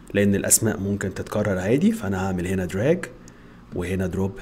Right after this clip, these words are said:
لاسم الكولم بتاعي اللي هو كان اسمه ميديا اي دي. طيب انا هنا يعتبر خلاص ضفت الكويري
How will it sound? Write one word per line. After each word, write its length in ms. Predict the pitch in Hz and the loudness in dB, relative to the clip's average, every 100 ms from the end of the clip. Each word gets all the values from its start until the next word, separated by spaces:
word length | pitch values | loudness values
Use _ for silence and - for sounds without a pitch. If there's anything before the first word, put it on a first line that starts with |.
| - 90 | -12 -8
لاسم 480 | 87 107 - 101 | -2 2 2 2
الكولم 640 | 85 90 - 104 107 104 90 | -4 -6 -4 0 2 0 -2
بتاعي 340 | 87 107 120 | -2 0 2
اللي 120 | 95 | 2
هو 140 | 101 101 | 2 0
كان 200 | 95 90 | 0 -2
اسمه 340 | 104 - 98 95 - | 0 2 2 -2 -2
ميديا 540 | 95 95 92 92 87 90 - | -4 -4 -2 -4 -4 -8 -10
اي 140 | 87 | -10
دي. 140 | 85 - - - - - - - - - - | -10 -14 -18 -20 -20 -20 -20 -20 -20 -20 -12
طيب 180 | 90 82 - | -8 -4 0
انا 180 | 143 143 | 4 6
هنا 260 | 151 151 - - - - - - - - - - - - | 6 6 2 -12 -18 -18 -20 -20 -20 -20 -20 -20 -12 -2
يعتبر 480 | 107 92 110 123 - - - | 0 4 6 6 2 -6 -6
خلاص 500 | 101 95 139 - - - | 0 4 4 2 -4 -4
ضفت 420 | 98 113 - - - - - - | 0 0 -2 -12 -16 -20 -16 -8
الكويري 840 | 95 87 78 - 107 123 123 175 | -6 -6 -8 -4 2 4 4 2